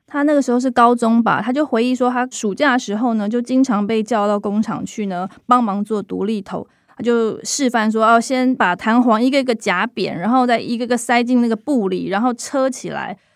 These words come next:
所以整个工厂他回忆一天呢，加上他哦，就是还有其他的工作人员，只能做三十张独立筒的床这样子，他说非常的累。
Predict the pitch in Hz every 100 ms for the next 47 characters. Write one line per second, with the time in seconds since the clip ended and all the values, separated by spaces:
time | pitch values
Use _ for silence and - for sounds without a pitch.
0 | _ - 381 262 233 220 285 302 - 196
1 | 214 254 226 226 254 196 294 - 320 294
2 | 277 269 311 330 269 - 254 254 269 277
3 | 254 226 220 220 233 247 214 214 220 202
4 | 170 165 - _ _ - 233 254 302 269
5 | - 269 277 247 247 247 196 247 214 208
6 | - - - - - 190 120 - 214 220
7 | - 185 208 - - - - - 269 185
8 | -